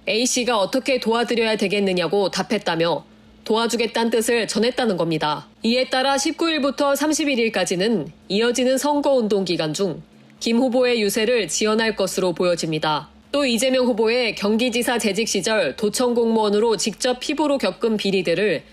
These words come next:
생생히 알릴 것으로 보여집니다. 이를 위해 조만간 A씨와 김 후보 측의 만남을 주선할 것이고 김 후보 측도 A씨가 정의를 위해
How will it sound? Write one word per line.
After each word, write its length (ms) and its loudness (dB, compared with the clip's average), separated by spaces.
생생히 540 0
알릴 260 0
것으로 400 0
보여집니다. 760 -2
이를 300 0
위해 280 0
조만간 480 0
A씨와 480 0
김 200 -2
후보 220 2
측의 280 -2
만남을 440 0
주선할 400 0
것이고 580 0
김 180 0
후보 260 2
측도 520 0
A씨가 480 0
정의를 480 0
위해 400 -2